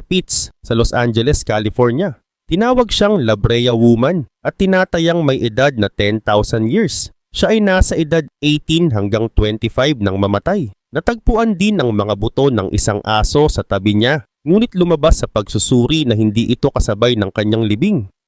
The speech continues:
Ayon sa mga eksperto, maaaring siya ay namatay dahil sa isang malakas na tama sa ulo. Samantala, noon ding nineteen eighty-three, sa Leander, Texas, ay natagpuan ang isang sinaunang kalansay ng babae na tinawag na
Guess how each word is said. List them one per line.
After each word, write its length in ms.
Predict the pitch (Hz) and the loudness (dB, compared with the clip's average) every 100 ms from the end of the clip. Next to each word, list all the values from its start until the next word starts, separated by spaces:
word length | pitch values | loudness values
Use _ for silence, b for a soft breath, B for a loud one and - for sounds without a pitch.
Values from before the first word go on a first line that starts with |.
| _ 131 | _ -2
Ayon 320 | 170 240 240 | 0 2 2
sa 160 | 196 | 2
mga 220 | 170 165 135 | 0 -2 -4
eksperto, 640 | - - 127 123 160 165 | -6 -2 -2 0 0 2
maaaring 560 | 120 113 113 113 120 123 | 2 0 0 0 0 -2
siya 240 | - 143 | 2 2
ay 160 | 117 113 | 2 0
namatay 560 | 110 110 - 135 175 - _ - | 0 -2 0 0 0 -4 _ -4
dahil 240 | 185 220 | -2 -2
sa 80 | - | -2
isang 320 | 175 202 185 | 0 0 0
malakas 400 | 180 160 170 165 - | 0 0 0 0 2
na 80 | 131 | 0
tama 400 | - 123 123 135 - | 0 -2 0 0 0
sa 80 | |
ulo. 480 | 107 110 131 208 104 _ _ | 2 2 2 0 -2 _ _
Samantala, 720 | - 208 233 208 185 175 180 | -2 -2 0 0 4 4 4
noon 240 | 127 127 | 4 2
ding 240 | 120 127 120 | 2 0 2
nineteen 480 | 117 123 - 127 - | 2 0 2 0 2
eighty-three, 640 | 123 - 131 - 151 170 - - | 0 0 -4 -4 -2 -4 -8 -4
sa 160 | 175 | -2
Leander, 560 | 190 202 196 180 185 175 | 0 2 2 2 0 0
Texas, 720 | - 127 - 139 147 - - _ | -2 -2 0 2 0 0 -8 _
ay 160 | - 196 | -4 -4
natagpuan 560 | 220 214 - 202 214 196 | -2 -2 2 4 4 2
ang 60 | |
isang 320 | - - 160 156 | 0 2 0 0
sinaunang 640 | 131 123 - 135 127 131 | 0 0 2 2 2 0
kalansay 560 | - 120 120 110 127 123 | 0 0 0 0 0 0
ng 160 | 113 | 0
babae 560 | 110 107 123 120 151 135 | 0 2 2 4 2 0
na 80 | 113 | -2
tinawag 560 | 120 117 113 117 127 | 0 0 2 2 0
na 240 | 127 147 | 0 0